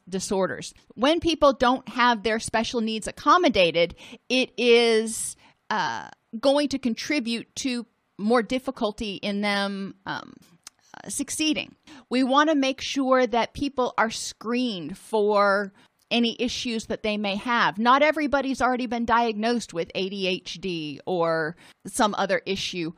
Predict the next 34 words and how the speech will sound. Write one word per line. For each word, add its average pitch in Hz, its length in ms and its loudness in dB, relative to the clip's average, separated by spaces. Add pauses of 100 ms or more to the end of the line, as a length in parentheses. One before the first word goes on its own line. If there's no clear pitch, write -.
(180)
prior 233 440 4
to 202 120 -4
coming 190 340 -6
to 185 80 -14
college. 185 480 -2
So 208 200 2
if 214 140 -2
we 214 120 -4
have 269 320 4
a 440 80 -2
student - 600 -4 (300)
that 214 160 0
is 330 140 -2
struggling, 185 880 -2 (420)
um, - 240 -12 (140)
it's 262 160 0
important 285 680 -4
to 262 580 -4 (340)
note 214 540 0
that 202 320 0
and 226 100 -6
try 247 160 -2
to 254 120 2
work 247 360 -2
with 262 140 -6
the 226 80 -6
student. 151 540 -8
And 214 160 -2
that's 349 240 2 (280)
part 320 300 4
and 262 100 -2
parcel 277 440 2
on 240 180 -2
faculty. - 640 -2